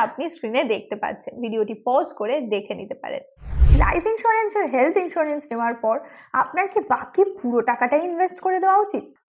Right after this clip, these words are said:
অবশ্যই না। ধরুন কিছু অবাঞ্ছিত এবং অপ্রত্যাশিত খরচ চলে এলো, যেমন গাড়ি রিপেয়ারিং,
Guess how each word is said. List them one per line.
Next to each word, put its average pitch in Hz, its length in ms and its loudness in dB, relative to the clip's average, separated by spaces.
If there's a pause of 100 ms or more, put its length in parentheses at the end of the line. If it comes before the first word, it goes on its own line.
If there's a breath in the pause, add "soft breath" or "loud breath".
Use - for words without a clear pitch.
(160)
অবশ্যই 277 520 2 (140)
না। 214 100 2 (540 loud breath)
ধরুন 392 280 4 (100)
কিছু 330 180 0 (180)
অবাঞ্ছিত 254 500 0 (120)
এবং 247 100 -2 (180)
অপ্রত্যাশিত 294 600 0 (200)
খরচ 233 300 0 (100)
চলে 226 260 -2
এলো, 214 120 -8 (340)
যেমন 285 320 0 (120)
গাড়ি 220 280 4
রিপেয়ারিং, 254 420 0